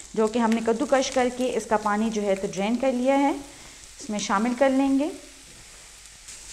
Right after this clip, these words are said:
मूली को हमने अदरक के साथ mix कर लिया है। अब हम इसमें कुछ spices डालेंगे। स्पाइसेस में मैं यहाँ पर ले रही हूँ हाफ टेबल स्पून नमक।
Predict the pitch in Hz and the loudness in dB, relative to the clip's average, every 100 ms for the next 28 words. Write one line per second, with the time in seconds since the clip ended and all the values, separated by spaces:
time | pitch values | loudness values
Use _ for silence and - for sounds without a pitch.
0 | - - - - - 269 294 370 370 320 | -16 -16 -18 -12 0 4 4 4 4 4
1 | 294 294 254 285 302 285 277 262 220 220 | 6 4 4 2 2 0 4 4 2 -4
2 | - 302 277 277 285 277 285 285 226 240 | -2 2 4 4 4 4 2 2 0 0
3 | 226 214 226 208 - - 185 269 277 294 | -2 -6 -6 -8 -6 -2 -2 -2 2 2
4 | 285 294 302 381 - - - - - - | 4 2 0 -4 -8 -18 -20 -20 -20 -20
5 | - - 254 269 269 370 339 311 302 285 | -16 0 4 4 2 0 2 4 4 4
6 | 277 277 254 262 262 269 294 339 247 233 | 4 2 4 4 4 2 2 2 2 0
7 | 233 269 240 247 - 262 240 208 220 294 | 2 0 2 -2 -4 0 2 2 2 2
8 | - | 0